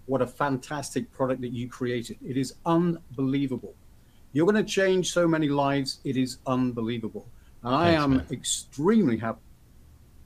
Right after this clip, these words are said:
Speaker 1: It reignited my interest in cryptocurrency as well.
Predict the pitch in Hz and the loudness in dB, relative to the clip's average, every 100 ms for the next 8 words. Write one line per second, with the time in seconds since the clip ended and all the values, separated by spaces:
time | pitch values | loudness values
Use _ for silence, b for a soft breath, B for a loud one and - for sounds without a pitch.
0 | - - - - - - - - - 110 | -20 -20 -20 -20 -20 -20 -20 -20 -10 -6
1 | 104 107 - 156 190 165 139 147 135 120 | -6 -6 -6 4 6 6 6 4 4 4
2 | 131 131 117 120 117 107 - 104 - 117 | 4 4 2 -2 -4 -6 -8 -10 -10 -10
3 | 110 117 107 104 - 101 107 107 107 | -12 -8 -8 -8 -10 -10 -8 -6 -6